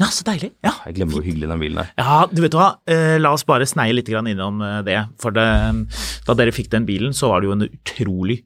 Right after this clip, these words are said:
Speaker 1: hyggelig sånn varm, deilig boxer-sekser-lyd, eh, fra det originale eksosanlegget, men
Speaker 2: Ja.
Speaker 1: det er jo klart at når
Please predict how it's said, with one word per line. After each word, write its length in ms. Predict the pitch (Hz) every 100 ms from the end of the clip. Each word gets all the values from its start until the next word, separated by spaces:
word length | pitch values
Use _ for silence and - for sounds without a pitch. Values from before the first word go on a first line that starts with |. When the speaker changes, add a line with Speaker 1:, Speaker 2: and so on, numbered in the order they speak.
| _
Speaker 1:
hyggelig 500 | 127 117 87 85 92
sånn 180 | 95 101 -
varm, 600 | 104 95 85 92 101 104 - 101
deilig 680 | 110 101 76 73 80 90 90 - - _ -
boxer-sekser-lyd, 1300 | 80 - 87 82 85 - 101 92 98 92 90 85
eh, 540 | 98 90 92 90 90 85 -
fra 180 | 107
det 120 | 104 104
originale 800 | 139 101 110 110 92 82 82 101
eksosanlegget, 640 | 101 - 98 92 87 117
men 140 | 156 127
Speaker 2:
Ja. 60 | 165
Speaker 1:
det 120 | -
er 40 |
jo 80 | 123
klart 260 | 120 110 113
at 120 | 104
når 220 | 113 110